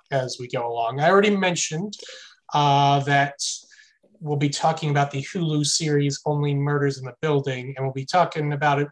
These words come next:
mostly in terms of, uh, the stars of the show, Steve Martin and Martin Short, and, and Selena Gomez as well. Um, and yeah, so I think I did, I mentioned this is our Halloween episode, so,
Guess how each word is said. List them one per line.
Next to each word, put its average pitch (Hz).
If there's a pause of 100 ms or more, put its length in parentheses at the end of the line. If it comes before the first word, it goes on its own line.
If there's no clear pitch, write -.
(140)
mostly 208
in 165
terms 156
of, 139
uh, 131
the 123
stars 185
of 135
the 113
show, 123 (400)
Steve 156
Martin 147
and 135
Martin 143
Short, 143
and, 180
and 180
Selena 202
Gomez 202
as 180
well. 202 (840)
Um, 139 (480)
and 139
yeah, 202
so 147
I 147
think 185
I -
did, 165
I 160
mentioned 214
this 214
is 175
our 165
Halloween 160
episode, 120
so, 113